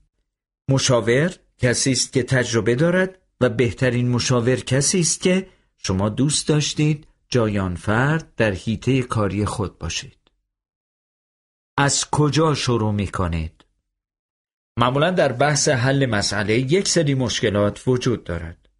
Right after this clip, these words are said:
از جمله اینکه افراد فکر می‌کنند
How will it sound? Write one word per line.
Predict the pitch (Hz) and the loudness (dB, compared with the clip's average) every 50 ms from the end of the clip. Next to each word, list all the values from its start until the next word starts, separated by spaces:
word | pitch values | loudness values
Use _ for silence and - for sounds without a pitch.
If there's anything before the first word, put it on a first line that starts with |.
| _ _ _ _ _ - - - - _ | _ _ _ _ _ -20 -20 -20 -6 _
از | - 175 202 165 | -2 0 0 2
جمله | 160 156 147 139 131 | 0 0 2 2 0
اینکه | 123 123 135 135 - 160 160 165 170 165 - _ _ _ _ - | 0 0 0 0 0 2 2 0 0 -4 -8 _ _ _ _ -2
افراد | 117 117 - - 127 120 110 - | -2 -2 0 0 0 0 0 -2
فکر | - - 113 117 117 - - | -2 -2 0 0 0 -2 -2
می‌کنند | 160 151 143 160 160 160 160 165 175 180 175 | -2 0 0 2 2 2 2 0 0 -4 -8